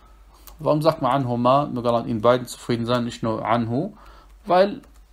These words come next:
es heißt, der, der Sohn von Abbas. Also sobald man sagt, der Sohn von Abbas,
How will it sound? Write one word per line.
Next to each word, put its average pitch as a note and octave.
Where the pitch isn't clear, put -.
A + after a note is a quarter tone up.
es -
heißt, F3
der, F3
der D3
Sohn F3
von C3
Abbas. G#2
Also A2+
sobald D3+
man D3
sagt, C#3+
der B2
Sohn D#3
von A#2+
Abbas, A2+